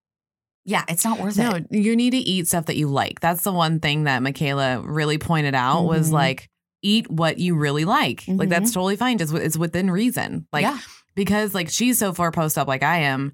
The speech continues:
Speaker 2: it was
Speaker 1: Mm-hmm.
Speaker 2: really eye-opening to see, like, yeah, like, you can still live your life.
Speaker 1: Mm-hmm.
Speaker 2: It doesn't have to be restricted like crazy.
Speaker 1: Mm-hmm.
Speaker 2: Just you have to be very mindful.
Speaker 1: Mm-hmm.
Speaker 2: You have to be aware of what you're putting in your body. It's super important.
Speaker 1: Yes.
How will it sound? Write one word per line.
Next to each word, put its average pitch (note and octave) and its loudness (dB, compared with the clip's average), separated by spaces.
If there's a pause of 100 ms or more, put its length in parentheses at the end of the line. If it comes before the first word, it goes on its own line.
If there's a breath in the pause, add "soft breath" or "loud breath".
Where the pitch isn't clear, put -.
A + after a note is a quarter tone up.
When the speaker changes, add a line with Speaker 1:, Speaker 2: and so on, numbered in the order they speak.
Speaker 2:
it F3 0
was E3+ 2
Speaker 1:
Mm-hmm. F3 -2
Speaker 2:
really F3+ -2
eye-opening D3+ 0
to C3+ -2
see, E3 -2
like, D3+ -4
yeah, G#3+ 0
like, D3+ -2
you E3+ -2
can B3 0
still C4+ -4
live G#3 -2
your B3+ 0
life. C3+ -2
Speaker 1:
Mm-hmm. E3+ 0
Speaker 2:
It E3 0
doesn't E3+ 0
have F#3 0
to G3+ 0
be G#3 0
restricted D3+ -2
like B2+ -2
crazy. A#2 -4 (140)
Speaker 1:
Mm-hmm. F3+ -2
Speaker 2:
Just E3 0
you F3+ 2
have C#3 2
to E3 -2
be C#3+ -2
very F3+ 0
mindful. C3+ -2
Speaker 1:
Mm-hmm. F#3+ 0
Speaker 2:
You E3 2
have D3+ 0
to D#3 -4
be D#3 2
aware F3+ 0
of F3 -2
what F3+ -2
you're D#3+ 0
putting E3+ 0
in D#3 0
your D3 2
body. B2+ 0
It's B2 -4
super B2+ -4
important. B2 -6 (120)
Speaker 1:
Yes. - 0